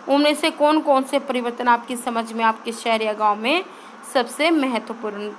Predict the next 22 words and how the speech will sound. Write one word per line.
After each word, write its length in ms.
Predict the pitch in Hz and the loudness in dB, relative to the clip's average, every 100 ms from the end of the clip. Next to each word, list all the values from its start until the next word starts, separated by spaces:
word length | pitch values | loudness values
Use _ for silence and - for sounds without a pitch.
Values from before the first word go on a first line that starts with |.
| - | -6
रहे, 260 | 208 190 - - | -4 -4 -10 -8
ठीक 160 | 254 294 | -4 0
है। 140 | 381 - - - - | 0 -2 -18 -10 2
तो 100 | 240 | 4
आप 260 | 226 233 | 6 4
सभी 260 | 233 269 277 | 2 0 2
को 120 | 262 | 0
पर-, 300 | 254 247 240 233 | 0 0 -2 -6
पता 180 | 247 240 | 0 0
है, 60 | |
जो 120 | 240 294 | 2 -2
प्रौद्योगिकी 540 | 294 269 294 269 294 | 0 0 2 -2 -2
के 200 | 285 330 | 0 0
जो 120 | 320 | 0
परिवर्तन 560 | 320 277 247 240 240 240 | -2 -4 -2 -2 -2 0
हैं, 320 | 240 294 415 - - - - 214 | 2 0 -2 -12 -18 -18 -14 2
वो 220 | 254 359 | 4 4
बहुत 340 | 269 262 285 | 2 -2 0
ही 60 | 330 | 2
महत्वपूर्ण 560 | 302 254 240 240 240 | 2 2 -2 -2 0
होते 260 | 226 196 196 | 0 -2 -6
हैं, 240 | 202 190 | -6 -8